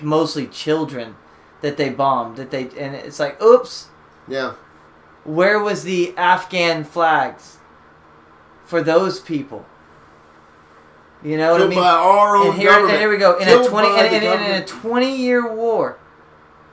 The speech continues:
Speaker 1: nearly fifty thousand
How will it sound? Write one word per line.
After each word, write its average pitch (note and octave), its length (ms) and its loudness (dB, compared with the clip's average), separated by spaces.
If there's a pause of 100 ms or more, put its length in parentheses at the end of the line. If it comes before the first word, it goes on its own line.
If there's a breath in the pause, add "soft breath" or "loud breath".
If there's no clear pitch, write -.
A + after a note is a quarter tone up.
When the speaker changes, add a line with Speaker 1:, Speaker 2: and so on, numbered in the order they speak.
(960)
Speaker 1:
nearly F3+ 320 -2
fifty A#3 640 -4
thousand F3 800 -2